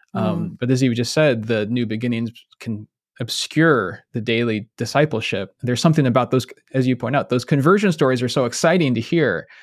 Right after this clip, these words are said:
Speaker 1: but the daily fight against laziness, you know, and,
Speaker 2: Mm.
Speaker 1: and, and sloth and, you know, all those other things, you know, that are, are not as exciting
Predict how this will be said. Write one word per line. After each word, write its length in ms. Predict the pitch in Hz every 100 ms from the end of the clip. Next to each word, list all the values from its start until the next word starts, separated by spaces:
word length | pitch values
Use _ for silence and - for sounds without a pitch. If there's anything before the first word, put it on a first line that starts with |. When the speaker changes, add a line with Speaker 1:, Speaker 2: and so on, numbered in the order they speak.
| - - - 123
Speaker 1:
but 180 | 127 123
the 120 | 117
daily 680 | 117 120 135 147 135 123 117 - _
fight 300 | - 127 123
against 360 | 123 117 113 -
laziness, 720 | 123 139 131 110 98 - -
you 160 | 110 117
know, 220 | 110 110
and, 200 | 104 82
Speaker 2:
Mm. 80 | 123
Speaker 1:
and, 160 | 113 -
and 160 | 113 107
sloth 560 | - 117 123 107 -
and, 160 | 107 131
you 80 | 160
know, 80 |
all 140 | 151 175
those 180 | 165 156
other 180 | 170
things, 400 | 156 123 120 - - -
you 100 | 120
know, 200 | 104 110
that 240 | 117 113 _ - - _ -
are, 180 | 110 -
are 140 | 123
not 300 | 123 123 117 117
as 400 | 117 107 - -
exciting 640 | - - 117 113 98 110